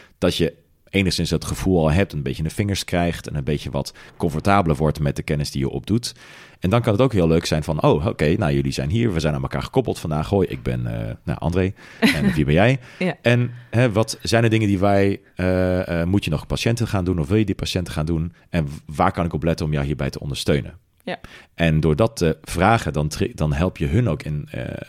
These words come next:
Speaker 1: help je ze in hun leerproces. En,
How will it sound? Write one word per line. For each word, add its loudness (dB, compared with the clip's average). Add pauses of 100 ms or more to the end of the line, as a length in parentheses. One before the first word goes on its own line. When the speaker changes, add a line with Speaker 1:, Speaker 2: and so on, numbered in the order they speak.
Speaker 1:
help -2
je -2
ze 0
in 0
hun 2
leerproces. 0 (1040)
En, 2